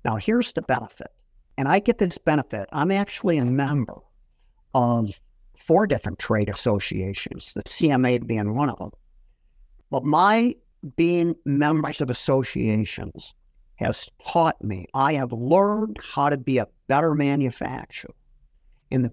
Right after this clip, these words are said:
benefit of the C M A to the members that participate, they will become better cabinet makers because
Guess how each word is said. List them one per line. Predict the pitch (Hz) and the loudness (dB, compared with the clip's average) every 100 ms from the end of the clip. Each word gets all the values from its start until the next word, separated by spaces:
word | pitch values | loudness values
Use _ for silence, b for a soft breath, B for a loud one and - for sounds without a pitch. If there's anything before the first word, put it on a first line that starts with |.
| - | 0
benefit | 147 170 220 - 120 240 | 2 4 2 2 0 0
of | 139 117 | -2 -2
the | 113 | -4
C | - - 185 | -4 0 2
M | 147 135 | 2 2
A | 196 160 - - _ _ _ _ - _ - - | 2 -2 -6 -20 _ _ _ _ -20 _ -16 -4
to | |
the | 131 | -2
members | 113 117 160 214 220 233 - | 0 0 2 2 2 -4 -2
that | 170 - - | -2 -2 -4
participate, | - 160 - - 240 233 - - - 92 - - _ _ _ _ _ _ - _ - _ _ | -2 -2 -4 -2 -2 0 -2 -4 -8 -8 -12 -20 _ _ _ _ _ _ -20 _ -20 _ _
they | - 165 220 220 | 4 6 6 4
will | 170 185 | 2 2
become | 175 185 - 151 147 151 156 - _ _ | 2 0 0 -2 0 2 0 -2 _ _
better | 123 135 135 | 0 0 -4
cabinet | - 185 202 214 110 90 | -4 0 2 2 -2 -2
makers | 95 92 - - - - _ _ - | -4 -4 -6 -16 -20 -20 _ _ -4
because | 147 147 - - 165 165 - | -2 -2 -4 2 4 4 0